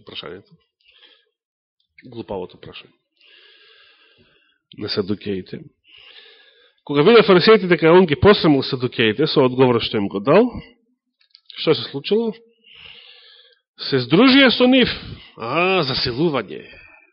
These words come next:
И еден од нив, познавач на законот, искушувајќи го, запраша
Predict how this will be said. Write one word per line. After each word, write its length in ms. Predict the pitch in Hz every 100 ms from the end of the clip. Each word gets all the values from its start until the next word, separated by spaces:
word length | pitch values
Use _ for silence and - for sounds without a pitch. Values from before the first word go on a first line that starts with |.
| _ _ _ _ _ _ _ _ _ _ _ _ _ _ _ _ _ _ _ _ _ _ _ _ _ _ _ _ _ _ -
И 120 | 156
еден 240 | 214 294 285
од 200 | 254 254
нив, 120 | 302 - -
познавач 480 | 202 220 277 277 -
на 100 | 202
законот, 600 | 160 143 - 196 240 -
искушувајќи 760 | 156 170 170 147 143 147 180 240
го, 440 | 233 202 - -
запраша 560 | 113 147 - 156 - 139